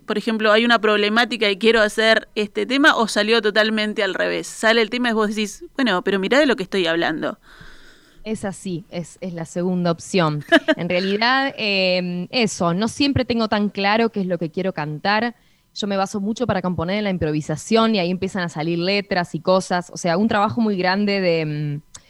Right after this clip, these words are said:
Speaker 2: cuando se me ocurre una idea o, o me siento inspirada de alguna manera, pongo a grabar y grabo, grabo, grabo. Incluso he tenido, no sé, hora y media de grabación de cosas.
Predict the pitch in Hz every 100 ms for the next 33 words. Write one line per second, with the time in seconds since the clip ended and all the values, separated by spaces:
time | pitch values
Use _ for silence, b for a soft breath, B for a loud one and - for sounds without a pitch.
0 | B - 160 165 175 156 202 226 202 190
1 | 233 233 220 208 - 175 160 165 151 143
2 | - 185 190 190 - 160 175 190 170 185
3 | 175 196 240 247 - 202 208 202 175 185
4 | 220 247 254 170 170 185 202 190 180 185
5 | 165 170 175 202 220 240 170 147 165 -
6 | 180 170 147 143 143 139 147 143 139 -
7 | 143 - - 160 160 160 170 170 175 165
8 | 151 151 143 151 - 220 226 214 180 185
9 | 185 - 214 233